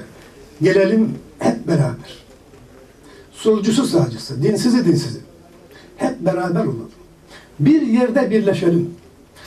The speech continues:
Ahlakta. Hazreti Peygamber ne diyordu? "Ben güzel ahlakı tamamlamak için geldim." Biz ahlakta birleşelim. Bu adamın ırkına bakmayalım. O adamın dinine, mezhebine bakmayalım. Diyelim ki, "Bu mahallesinde nasıldır?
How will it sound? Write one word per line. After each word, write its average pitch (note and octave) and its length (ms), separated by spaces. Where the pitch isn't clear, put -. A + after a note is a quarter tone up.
Ahlakta. F3 640
Hazreti A3 400
Peygamber A3+ 500
ne C4 140
diyordu? A3 460
"Ben A3+ 420
güzel F#3+ 260
ahlakı F3+ 480
tamamlamak F#3+ 580
için D#3+ 200
geldim." - 300
Biz D4 240
ahlakta G#3+ 520
birleşelim. C3+ 420
Bu D3 200
adamın A#3+ 340
ırkına G#3 340
bakmayalım. F3+ 480
O A#3+ 120
adamın A#3 400
dinine, G#3+ 380
mezhebine G3+ 480
bakmayalım. F#3+ 440
Diyelim A#3+ 440
ki, D3 120
"Bu C4 120
mahallesinde A3 800
nasıldır? - 460